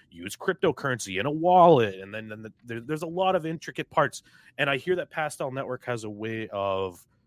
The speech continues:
changing that and making it easier. And they can use, you know, people can use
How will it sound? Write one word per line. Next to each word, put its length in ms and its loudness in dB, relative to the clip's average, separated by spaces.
changing 440 -6
that 180 -4
and 80 -12
making 260 -8
it 80 -10
easier. 640 -8
And 120 -8
they 60 -8
can 160 -14
use, 460 -10
you 60 -4
know, 40 -6
people 220 -6
can 100 -8
use 380 -6